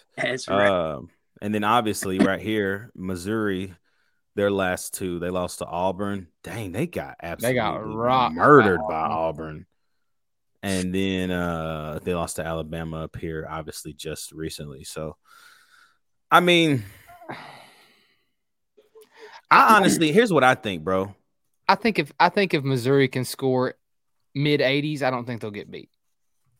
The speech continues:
Speaker 2: I
Speaker 3: If
Speaker 2: agree.
Speaker 3: they, if they can keep up eighty-five, anywhere from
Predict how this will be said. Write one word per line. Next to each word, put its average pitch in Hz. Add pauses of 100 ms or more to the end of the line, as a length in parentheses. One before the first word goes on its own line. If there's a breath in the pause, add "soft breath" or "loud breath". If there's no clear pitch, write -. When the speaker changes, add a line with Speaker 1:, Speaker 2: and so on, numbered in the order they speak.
(220)
Speaker 2:
I 123
Speaker 3:
If 113
Speaker 2:
agree. 180
Speaker 3:
they, 170
if 165
they 208
can 196
keep 190
up 175 (160)
eighty-five, 160 (760 soft breath)
anywhere 202
from 160